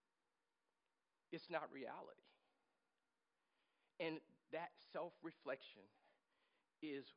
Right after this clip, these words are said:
what brings us to what's important. Making a tough call to do that soul searching about those things that cause us to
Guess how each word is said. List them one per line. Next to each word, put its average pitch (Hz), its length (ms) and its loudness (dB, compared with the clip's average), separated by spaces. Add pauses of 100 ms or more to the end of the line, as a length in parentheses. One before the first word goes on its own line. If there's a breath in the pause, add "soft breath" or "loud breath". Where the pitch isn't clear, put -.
(100)
what 147 120 0 (120)
brings 139 260 2
us 123 160 0 (180)
to 123 80 -6 (800)
what's 135 240 -6
important. - 540 -8 (420 loud breath)
Making 156 320 4
a 131 160 2
tough 147 240 2
call 127 480 0
to 135 80 -12
do 123 240 -6
that 113 160 -4
soul 139 320 -2
searching 117 400 -10
about 117 360 0
those 143 360 -4
things 110 400 -6 (400 loud breath)
that 107 160 -2 (160)
cause 135 380 0
us 87 180 -8 (640 soft breath)
to - 80 -6